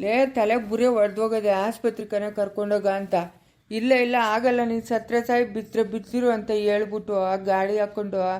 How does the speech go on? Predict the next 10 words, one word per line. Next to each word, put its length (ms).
ಹೊರಟೇ 520
ಹೋಗ್ಬಿಟ್ನಲ್ಲ 720
ಇವನು, 600
ಶಿಕ್ಕೋನು. 640
ಎಷ್ಟು 420
ಮಾತ್ರ 340
ಇರ್ಬೇಕು 500
ಹೇಳು? 360
ಇರು, 80
ಅವ್ನ್ಗ 240